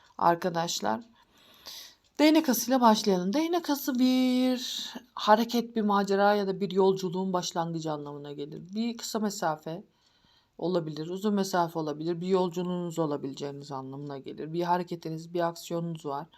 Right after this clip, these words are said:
Bir şeyi ke-, bir yerleri elde etmeye çalışıyorsunuz. Belki ticaretle uğraşıyorsunuz, belki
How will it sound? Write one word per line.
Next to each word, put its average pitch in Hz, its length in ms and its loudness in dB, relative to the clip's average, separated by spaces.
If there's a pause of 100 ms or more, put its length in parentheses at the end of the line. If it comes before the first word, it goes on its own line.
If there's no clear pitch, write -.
(520)
Bir 190 60 -8
şeyi 196 360 2
ke-, 175 460 0
bir 185 80 -4
yerleri 185 880 2
elde 175 280 0
etmeye 165 320 -4
çalışıyorsunuz. 147 720 -8
Belki 165 280 2
ticaretle 165 580 -4
uğraşıyorsunuz, 143 840 -8
belki 156 380 -4